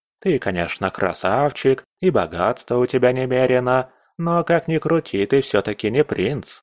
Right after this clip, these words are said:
Корона у тебя герцогская, а не императорская, да и власти намного меньше». Вот и император посчитал это подозрительным.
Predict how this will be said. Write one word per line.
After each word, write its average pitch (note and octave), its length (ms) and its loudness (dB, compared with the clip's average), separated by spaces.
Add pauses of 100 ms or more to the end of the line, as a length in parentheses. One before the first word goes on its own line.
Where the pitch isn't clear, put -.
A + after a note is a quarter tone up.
(300)
Корона F3 480 2
у F2+ 60 2
тебя C3+ 280 0
герцогская, G2 1040 0
а D#3+ 140 -2
не D#3+ 160 2
императорская, G2 1040 0 (240)
да F3 200 0
и D#3+ 80 4
власти F2+ 540 0
намного F3+ 540 2
меньше». F#2+ 680 -2 (680)
Вот F#2+ 380 0
и C#3+ 100 6
император E3 580 2
посчитал C#3 580 2
это G2 180 0
подозрительным. G2+ 960 0